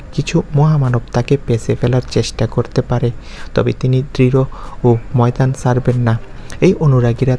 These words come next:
তার দ্রুত আরোগ্যের জন্য প্রার্থনা করছে। জিতু এই হাসপাতালে ভর্তি হওয়া মুহূর্তটি প্রমাণ করছে কতটা মনোবল ও দর্শকদের ভালোবাসা তার পাশে আছে। জিতু বলেন, "আমি আমার ভক্তদের জন্য লড়াই করে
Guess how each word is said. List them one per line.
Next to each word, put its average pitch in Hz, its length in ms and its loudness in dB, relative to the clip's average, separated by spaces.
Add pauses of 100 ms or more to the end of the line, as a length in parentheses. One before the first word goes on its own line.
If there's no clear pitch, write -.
তার 135 140 0 (760)
দ্রুত 135 480 0
আরোগ্যের 120 560 0
জন্য 131 300 0
প্রার্থনা 131 440 0
করছে। 123 440 0 (320)
জিতু 151 400 2
এই 160 160 4
হাসপাতালে 117 720 0
ভর্তি - 360 0
হওয়া 120 340 4
মুহূর্তটি 131 680 2
প্রমাণ 117 300 2
করছে - 480 0
কতটা 123 420 -2 (140)
মনোবল 127 380 2 (540)
ও 120 200 6
দর্শকদের 127 600 0 (120)
ভালোবাসা 113 500 0
তার 117 200 -2 (120)
পাশে 123 320 0 (100)
আছে। 120 300 -2 (680)
জিতু - 260 0
বলেন, 185 340 0
"আমি 120 200 0
আমার 113 260 2 (560)
ভক্তদের 123 500 0
জন্য 120 380 0 (240)
লড়াই 135 280 2
করে 117 240 0